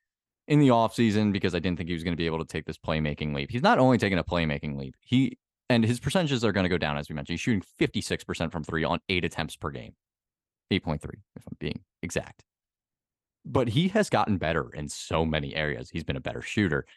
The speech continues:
He's been a better rebounder. He's been a better passer. His turnovers have gone down. His assists have doubled. His rebounds have nearly doubled.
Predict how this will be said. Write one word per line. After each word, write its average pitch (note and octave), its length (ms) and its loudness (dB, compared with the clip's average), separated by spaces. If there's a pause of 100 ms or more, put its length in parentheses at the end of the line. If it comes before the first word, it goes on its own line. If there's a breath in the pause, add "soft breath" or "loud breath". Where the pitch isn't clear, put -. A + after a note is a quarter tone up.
He's G2 120 -2
been F#2 120 4
a E2+ 40 4
better F2+ 220 2
rebounder. D#2+ 640 -4 (220)
He's G2+ 140 0
been G#2 260 4 (160)
a F#2 80 2
better F2 300 2
passer. D#2+ 500 -4 (180 soft breath)
His B2+ 200 0
turnovers C#3 400 2
have D#3+ 160 2
gone D#3+ 180 2
down. D#3 240 -2
His A#2+ 140 -2
assists A#2+ 320 -2
have F#2 180 -2
doubled. D2 360 -2 (240 soft breath)
His G2+ 340 -2 (280)
rebounds A2+ 360 4
have F2+ 100 -2
nearly F#2 280 -2
doubled. D2 420 -2